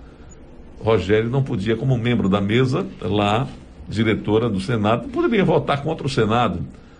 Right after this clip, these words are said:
Ele tem a razão dele, e mais do que isso, né? Independente dele querer ser bonzinho com os demais colegas da mesa, diretora do Senado, no fundo, no fundo, ele deve ter pesado o que eu comentei ontem aqui, que foi o fato de,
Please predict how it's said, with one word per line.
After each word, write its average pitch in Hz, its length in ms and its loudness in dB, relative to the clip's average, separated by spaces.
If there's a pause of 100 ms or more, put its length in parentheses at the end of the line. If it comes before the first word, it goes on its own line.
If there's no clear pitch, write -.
(120)
Ele 359 200 -8
tem 156 160 -4
a 147 40 0
razão 113 320 0
dele, 110 380 -2
e 285 40 -4
mais 262 280 0
do 226 60 -2
que - 120 -4
isso, 143 460 0
né? 190 220 -2 (260)
Independente 175 480 0
dele 123 180 0
querer 110 200 -2
ser 107 180 -2
bonzinho 113 680 -4
com 110 400 -2 (280)
os 95 120 -6
demais 113 300 0
colegas 101 500 2
da 98 140 0
mesa, 95 400 0
diretora 95 480 0
do 90 80 -4
Senado, 101 540 0 (300)
no 370 140 -2
fundo, 196 280 -2
no 139 100 0
fundo, 202 260 -2
ele 196 120 0
deve 131 200 2
ter 151 140 -4
pesado 139 560 0 (240)
o 185 100 -8
que - 140 -4
eu 170 80 2
comentei 160 480 -2
ontem 156 280 -2
aqui, 131 400 0 (440)
que 220 460 -6
foi 202 520 0
o - 100 -4
fato 151 500 0
de, 143 320 0